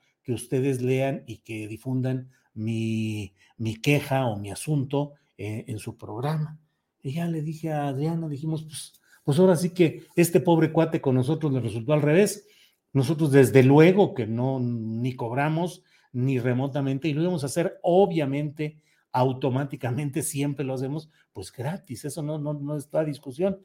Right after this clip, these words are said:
Pero ahora, sabiendo que está ofreciendo esta persona dinero para que le publiquen o le difundan, pues mejor ya no, Adriana, porque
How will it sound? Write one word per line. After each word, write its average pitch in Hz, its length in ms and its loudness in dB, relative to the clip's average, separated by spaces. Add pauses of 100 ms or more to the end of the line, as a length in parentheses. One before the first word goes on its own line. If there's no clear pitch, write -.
(240)
Pero 165 240 6
ahora, 185 560 8 (140)
sabiendo 160 440 0
que 147 80 -4
está 160 160 -2
ofreciendo 151 380 -2
esta 151 200 -6
persona 147 320 -4
dinero 127 380 -2
para 110 220 -8
que 110 100 -20
le 110 120 -10
publiquen 127 580 -10 (240)
o 143 100 -4
le 147 100 0
difundan, 156 520 -4 (300)
pues 120 160 -8
mejor 135 340 -8
ya 123 160 -6
no, 117 280 -10
Adriana, 135 420 -8
porque 143 520 -4